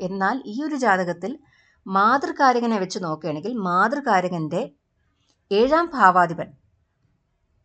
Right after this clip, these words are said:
ഏഴാം ഭാവാധിപനാണ് ഗുരു എന്ന് പറയുന്നത്. ഒരു ജാതകത്തിൽ രണ്ട്, ഏഴ് എന്ന് പറയുന്നത് മാരക സ്ഥാനങ്ങളാണ്.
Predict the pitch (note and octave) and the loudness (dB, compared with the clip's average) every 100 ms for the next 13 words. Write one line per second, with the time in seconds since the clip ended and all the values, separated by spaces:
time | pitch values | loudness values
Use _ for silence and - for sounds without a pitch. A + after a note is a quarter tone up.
0 | _ _ _ G3 A3 B3 C4 G#3 F#3 G#3 | _ _ _ -2 0 0 2 4 6 4
1 | A3 A3+ F#3+ F#3 C4 A3+ G#3+ F#3 D#3+ D3+ | 2 0 0 2 0 2 2 0 -2 -6
2 | D3 - - _ _ _ _ _ - C4+ | -10 -14 -20 _ _ _ _ _ -6 -2
3 | A#3+ G#3 A3 A3+ C#4 G3 G3 G3+ A#3 D4 | 4 6 6 0 -4 -2 -2 -2 -2 -4
4 | - F#3+ G3+ A3+ G#3+ G#3+ F3 E3+ F3 C4 | -4 -2 0 0 0 -2 -4 -4 -6 -4
5 | B3+ B3+ D4+ D#4+ D4+ - E3+ D#3 D3 D3 | -2 0 0 0 -4 -2 -2 -2 -6 -8
6 | D#3+ | -12